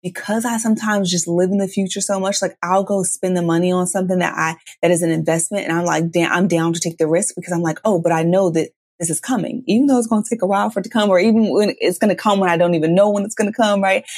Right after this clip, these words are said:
Like, I'm the person that will, I'm like, "Let's do it. Let's go all in." Whereas other people, some people that I share these goals with, they're more like,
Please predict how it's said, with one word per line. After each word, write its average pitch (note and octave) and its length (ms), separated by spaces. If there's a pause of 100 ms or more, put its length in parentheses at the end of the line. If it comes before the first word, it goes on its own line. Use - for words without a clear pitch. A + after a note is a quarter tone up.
(140)
Like, - 200
I'm G3 260
the F3+ 80
person F3+ 320
that D3 140
will, D#3 260 (240)
I'm G#3 80
like, F#3 140
"Let's B3+ 200
do G#3 220
it. D#3 80
Let's A3+ 180
go G#3 140
all F#3+ 240
in." E3+ 300 (300)
Whereas F3+ 520 (180)
other B3+ 220
people, F3+ 400
some F#3 160
people F3+ 180
that E3+ 80
I D#3 100
share F3 280
these E3 260
goals E3 300
with, F3+ 240 (460)
they're A#3+ 180
more C4 200
like, G3+ 280